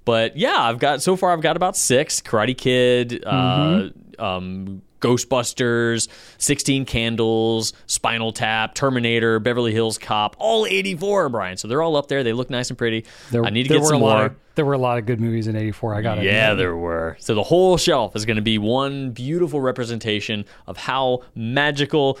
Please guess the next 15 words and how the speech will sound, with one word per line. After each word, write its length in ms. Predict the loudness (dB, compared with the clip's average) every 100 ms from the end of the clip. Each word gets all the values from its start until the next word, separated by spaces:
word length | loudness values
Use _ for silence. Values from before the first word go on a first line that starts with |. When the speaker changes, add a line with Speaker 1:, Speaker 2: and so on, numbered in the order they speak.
| -10 -8
Speaker 1:
monumental, 720 | -2 0 0 -2 -2 -2 -2
and 100 | -2
special 540 | 0 0 2 -2 -2 -10 -14 -4
nineteen 280 | -4 0
eighty-four 360 | -2 0 0 0
was 400 | 0 0 0 -4 -12 -14
to 300 | -2 0 0 -4 _
cinema. 720 | -6 -4 -4 -6 -6 -8 -10 -20 _ _ _ _ _ -20 -6
So 120 | 0
I 40 | 2
need 120 | 2
to 40 |
get 120 | 0 -2
Speaker 2:
Wow. 40 |
Speaker 1:
Footloose. 800 | -4 -2 0 2 2 0 -2 -4